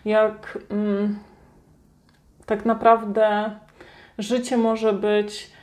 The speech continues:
ciekawe, spontaniczne. Em, wiecie, ja bardzo często na przykład na wypoczynku, na wakacjach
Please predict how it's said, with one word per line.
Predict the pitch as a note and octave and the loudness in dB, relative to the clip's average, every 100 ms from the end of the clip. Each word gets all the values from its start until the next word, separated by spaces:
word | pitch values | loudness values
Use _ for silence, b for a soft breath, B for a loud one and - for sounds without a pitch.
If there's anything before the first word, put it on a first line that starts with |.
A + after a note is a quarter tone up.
| b b | b b
ciekawe, | - A3+ - - A#3 A3+ G#3+ A3 A3 | -4 -4 -4 0 2 2 0 -4 -4
spontaniczne. | - - G3+ G3+ G#3+ G#3 A3 G#3+ - - A3+ G#3+ G3+ G3+ G#3 G#3 B B B | -6 -4 -4 -2 -2 0 0 -2 -8 -8 -4 0 2 2 0 -4 B B B
Em, | - G3 G3 G3 G3 F#3+ G3+ G3 b b b b b _ _ _ - | -4 0 2 2 2 0 -4 -6 b b b b b _ _ _ -4
wiecie, | G#3 A#3+ B3 | 2 2 4
ja | A#3+ | 4
bardzo | A#3 A#3 - | 4 0 -2
często | A#3+ A#3 A#3+ | -4 -2 0
na | A#3 | -2
przykład | A3+ A#3 A3+ A3 A3+ | -2 0 0 0 -4
na | G#3+ G#3 G3 G3+ G#3 B B B - | -2 0 0 -2 -6 B B B -6
wypoczynku, | F#3+ B3 B3 A#3+ - B3 A#3 A3 G#3 - G3+ G3 A#3 B3 | 2 2 4 2 2 0 2 0 -4 -2 0 0 -2 -4
na | A#3+ G#3 | -4 -4
wakacjach | A3+ G#3+ A#3+ A3+ A3 - G#3+ G3 G3+ C4 - | -4 -4 0 0 0 -2 2 4 4 0 -12